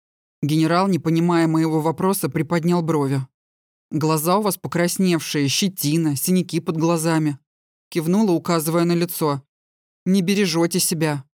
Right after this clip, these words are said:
«Да, понравилось, все было вкусно». Дилан неожиданно ответил на первый вопрос.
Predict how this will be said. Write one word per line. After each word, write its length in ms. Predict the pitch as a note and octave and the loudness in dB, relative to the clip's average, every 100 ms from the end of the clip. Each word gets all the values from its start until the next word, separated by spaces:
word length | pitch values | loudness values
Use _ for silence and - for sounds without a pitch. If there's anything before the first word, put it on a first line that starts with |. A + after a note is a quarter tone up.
| _ _ _ _ _ _ _ _ _ - | _ _ _ _ _ _ _ _ _ -4
«Да, 340 | D3+ D#3 D#3+ | 0 2 0
понравилось, 680 | C#3+ D#3 E3 E3+ D3+ C3+ C3+ | 2 0 2 0 0 -2 -4
все 200 | - D#3+ | -2 -2
было 220 | D#3 D#3+ | 0 0
вкусно». 580 | D3+ - D3+ - D3+ C3+ - _ _ _ _ _ | 0 -2 -2 0 -4 -4 -10 _ _ _ _ _
Дилан 420 | C#3+ D3+ G#3 G#3+ E3+ | -4 0 2 2 2
неожиданно 560 | D#3+ D#3+ G3 F#3 E3 | 2 0 0 2 2
ответил 380 | D#3 D#3 F3 E3+ | 0 0 0 0
на 140 | D#3+ | 0
первый 300 | D3 E3 D#3 | 0 -2 0
вопрос. 560 | D#3+ E3+ D#3+ C#3+ - | -2 -2 -2 -2 -4